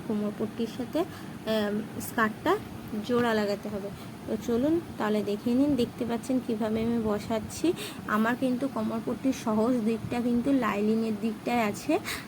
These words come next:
তো এইভাবে কিন্তু আপনাদের ধরে সেলাই করতে হবে, যেমনভাবে আমি কিন্তু ভিডিওতে দেখাচ্ছি। তো সেলাইয়ের যে, কর্নারের যে সেলাইটা দিয়েছিলেন স্কার্টের,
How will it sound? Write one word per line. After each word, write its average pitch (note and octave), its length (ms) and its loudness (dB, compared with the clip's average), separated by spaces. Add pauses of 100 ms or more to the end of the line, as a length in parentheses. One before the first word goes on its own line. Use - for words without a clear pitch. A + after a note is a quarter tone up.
(140)
তো A#3+ 320 4
এইভাবে B3 500 4
কিন্তু C4 260 4
আপনাদের A#3+ 400 2
ধরে A3+ 200 2
সেলাই A3 320 -2
করতে A3+ 240 -4
হবে, A#3 160 2
যেমনভাবে G#3+ 580 2
আমি G#3+ 220 2
কিন্তু G#3+ 240 2
ভিডিওতে G#3+ 420 0
দেখাচ্ছি। G#3 580 0 (340)
তো A#3 360 4 (640)
সেলাইয়ের C4 680 4 (340)
যে, B3+ 260 4 (1000)
কর্নারের A#3 540 4
যে C4 140 0
সেলাইটা B3+ 460 0
দিয়েছিলেন B3+ 760 2
স্কার্টের, C4+ 520 2